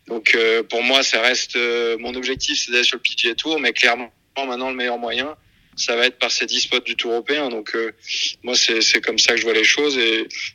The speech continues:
et donc, euh, bah, j'espère, euh, j'espère bien. Bah, déjà, moi, faut que j'améliore ma catégorie cette année. Je suis en très bonne position pour le faire. Et j'espère, euh, bah, au moins, j'espère me qualifier pour la finale en plus de ça. Et puis améliorer ma catégorie pour l'année prochaine pour pouvoir jouer tous les tournois tranquillement,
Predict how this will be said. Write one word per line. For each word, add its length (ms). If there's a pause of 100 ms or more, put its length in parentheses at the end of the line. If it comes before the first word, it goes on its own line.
(200)
et 100
donc, 320
euh, 140
bah, 140
j'espère, 480
euh, 320
j'espère 420
bien. 540
Bah, 140
déjà, 400
moi, 260
faut 160
que 80
j'améliore 380
ma 120
catégorie 400
cette 240
année. 240
Je 100
suis 80
en 80
très 160
bonne 180
position 380
pour 160
le 40
faire. 260 (440)
Et 100
j'espère, 500
euh, 280
bah, 360
au 80
moins, 220
j'espère 360
me 60
qualifier 340
pour 140
la 100
finale 340
en 80
plus 180
de 80
ça. 300 (440)
Et 80
puis 160
améliorer 380
ma 140
catégorie 500
pour 120
l'année 220
prochaine 480
pour 140
pouvoir 320
jouer 180
tous 120
les 100
tournois 320
tranquillement, 640